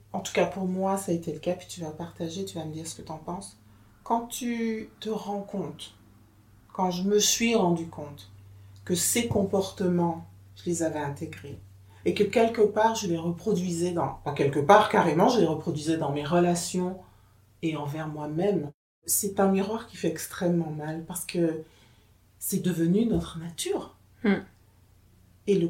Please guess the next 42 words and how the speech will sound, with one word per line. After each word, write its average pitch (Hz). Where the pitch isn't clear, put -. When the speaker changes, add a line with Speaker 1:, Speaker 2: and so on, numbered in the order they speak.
Speaker 1:
courage 277
que 208
tu 190
évoquais 165
tout -
à 160
l'heure, 170
qui -
a 165
été 160
déclenché 165
par 165
ta 151
sœur, 190
qu'il 190
faut -
aussi 226
pour 175
oser 196
se -
regarder 160
en 151
face 170
et 160
dire, « 165
Ok, 165
bah, -
ça, -
je 170
dois 151
vraiment -
changer. » -
Speaker 2:
Hmm. 208
Ouais. 202
Speaker 1:
Ça 185
passe 190
par 170
les 165
petits 165
exercices 175
que -
tu, 156